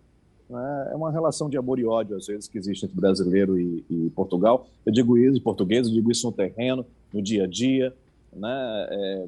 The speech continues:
depende muito da região. Se é uma região, uma cidade que é, tem acesso a muitas pessoas de fora, ou não tem, ou tem,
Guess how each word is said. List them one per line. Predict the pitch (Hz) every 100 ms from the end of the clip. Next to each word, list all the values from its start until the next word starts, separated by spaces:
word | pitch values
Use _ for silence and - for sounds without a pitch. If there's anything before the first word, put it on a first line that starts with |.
| -
depende | - 104 120 120 113
muito | 113 117
da | 110
região. | 95 95 87 95 123 123 - _ _
Se | -
é | 123
uma | 117
região, | 110 107 101 107 117
uma | 107 107
cidade | 98 98 107 101 -
que | - 101 90 _ _ _ -
é, | 95 95 -
tem | - 139 135
acesso | 110 - 123 120 - 104
a | 95 95 -
muitas | 120 -
pessoas | - - 107 101
de | 92
fora, | - 123 127 117 - _
ou | 143
não | 139 110
tem, | - 127 135 - -
ou | 160
tem, | 160 190 180